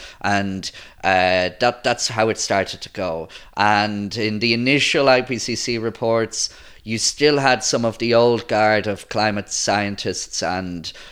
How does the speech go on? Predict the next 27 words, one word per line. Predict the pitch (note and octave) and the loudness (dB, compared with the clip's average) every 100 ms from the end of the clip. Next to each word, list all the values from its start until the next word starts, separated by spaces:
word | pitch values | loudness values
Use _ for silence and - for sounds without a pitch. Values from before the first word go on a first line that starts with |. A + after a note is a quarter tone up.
| - | -8
uh, | F2+ F2+ | -2 -2
climate | - G2+ G#2 G2+ | -2 -4 -4 -4
historians | G2+ - - G2+ G#2 G2 F#2+ F2 - - - | -4 -4 0 2 2 0 -2 -6 -10 -14 -6
who | B2+ A2 G#2+ | 0 2 2
were, | G2 G#2+ A2 G#2+ - | 2 2 2 -2 -8
were | G#2 A#2 | 0 2
still | A2 - C#3 C#3 | 2 0 2 4
a | A2 | 4
bit | A2+ G#2+ | 2 0
wary | A2 A#2 A2+ G#2+ | 4 4 4 2
of | F#2+ | 0
the | F2 | -4
climate | - G#2+ G2+ F#2+ | -2 0 0 -2
models | G2+ C3 A2 G2+ F#2 - - - - - - | 2 2 2 0 -2 -6 -10 -16 -20 -20 -2
and | G#2+ G#2 G#2 G2+ G2 - | 2 4 2 -2 -6 -8
the | G#2+ | -10
fact | - A2+ A2 - - | 2 4 4 0 0
that | A2 | 0
most | A2+ A#2+ A#2+ - | 2 2 2 0
of | A2+ | 0
the | |
warming | G#2 A2 A2+ A2 G2+ | 2 4 4 2 -2
had | F#2+ G2 | -4 -4
occurred | G2 - A2 G#2 G#2 F#2+ | -6 -2 2 2 2 -2
in | F#2 G2 | -6 -6
the, | G#2 G2 F#2+ G2 F#2 - - - - - - A2 | -2 -2 -2 -4 -6 -12 -20 -20 -20 -20 -10 2
uh, | A#2+ G#2+ G#2+ G#2+ | 6 8 6 4